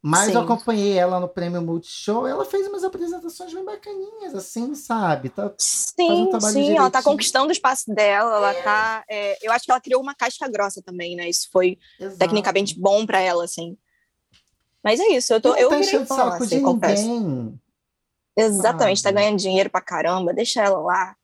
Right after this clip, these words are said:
Speaker 2: rebolando, e sendo
Speaker 1: Aham.
Speaker 2: feliz, gente.
Speaker 1: Eu vou mudar.
Speaker 2: Não tem mais paciência pra, pra, pra isso.
Speaker 1: E
Speaker 2: Hum.
Speaker 1: vamos mudar a nossa pergunta aqui. Lulis voltou, parece que tá aqui com a gente.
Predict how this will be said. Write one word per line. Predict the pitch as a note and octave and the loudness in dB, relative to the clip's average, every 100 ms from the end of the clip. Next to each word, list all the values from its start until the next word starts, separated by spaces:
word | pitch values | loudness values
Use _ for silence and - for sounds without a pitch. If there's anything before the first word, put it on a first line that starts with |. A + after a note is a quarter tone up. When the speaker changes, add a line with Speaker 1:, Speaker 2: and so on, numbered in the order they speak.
| _ _ | _ _
Speaker 2:
rebolando, | G3+ F#3 F#3 F3+ G3+ A3+ A3+ C4 - _ - C#3+ | 0 2 2 4 2 2 -2 -6 -10 _ -8 -2
e | |
sendo | C#4+ C#4 | 0 0
Speaker 1:
Aham. | A3+ | 0
Speaker 2:
feliz, | E4+ C#4+ D4+ | -2 0 0
gente. | G#3 - - - _ _ _ - _ _ _ | -2 -6 -10 -12 _ _ _ -20 _ _ _
Speaker 1:
Eu | G#3+ | -2
vou | B3 | 0
mudar. | A#3+ A3+ - | 0 2 4
Speaker 2:
Não | |
tem | A3+ | 4
mais | A3 A#3 | 4 2
paciência | - A3+ A#3 F#3+ F3 E3+ | 0 0 0 0 -2 -4
pra, | F3 D#3+ - | -2 -2 -4
pra, | - E3+ - _ _ _ | -6 -6 -8 _ _ _
pra | - | -4
isso. | E3+ - - | -2 -2 -2
Speaker 1:
E | G3 | 0
Speaker 2:
Hum. | F3+ | 2
Speaker 1:
vamos | F#3+ G3 | 0 0
mudar | F3+ | -2
a | F3 | -2
nossa | F3 - | -4 -8
pergunta | F3 D#3 C3+ C#3 | -8 -6 -6 -8
aqui. | E3+ - | -10 -12
Lulis | A2 B2+ C#3 | -8 -8 -8
voltou, | C3+ B2+ - D#3 | -8 -8 -8 -10
parece | - A#2+ A#2 | -8 -10 -10
que | - | -12
tá | |
aqui | A2+ B2 | -12 -12
com | - | -10
a | A2 | -12
gente. | G#2 G2 A2+ - F#3 | -10 -10 -12 -12 -16